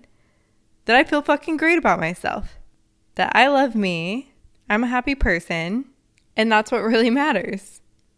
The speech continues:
And went about my business, went in a bikini to the pool, and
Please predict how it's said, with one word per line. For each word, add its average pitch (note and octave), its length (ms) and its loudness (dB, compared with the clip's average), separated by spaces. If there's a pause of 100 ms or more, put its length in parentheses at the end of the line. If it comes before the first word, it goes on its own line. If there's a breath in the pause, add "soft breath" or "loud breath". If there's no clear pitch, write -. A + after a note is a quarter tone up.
(240)
And G3+ 580 2
went E3+ 180 -2
about F3+ 200 -2
my G3+ 120 -2
business, F3 640 -4 (520)
went F3+ 440 -4
in F#3+ 180 -4
a F#3+ 40 -4
bikini F3+ 440 -4
to - 100 -6
the F#3 80 -4
pool, E3 480 -2
and D#3+ 560 -6